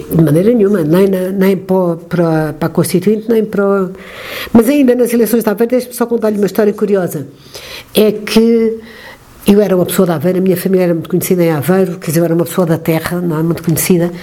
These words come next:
Speaker 2: e eu organizei um grande comício com o Álvaro Cunhal na, no Teatro Aveirense.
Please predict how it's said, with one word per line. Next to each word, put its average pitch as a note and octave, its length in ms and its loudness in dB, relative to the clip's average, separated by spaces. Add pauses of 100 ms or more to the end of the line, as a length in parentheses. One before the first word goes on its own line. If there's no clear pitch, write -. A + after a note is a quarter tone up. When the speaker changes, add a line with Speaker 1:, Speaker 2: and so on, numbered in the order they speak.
(420)
Speaker 2:
e G3 80 4
eu G3+ 60 6
organizei G3 420 2
um G3 80 2
grande G3+ 260 2
comício G#3 440 0
com G3+ 120 -2
o F#3+ 60 0
Álvaro F3+ 260 -2
Cunhal E3+ 440 0 (960)
na, D#3 720 2 (160)
no E3 140 2
Teatro F3 320 2
Aveirense. F3 580 0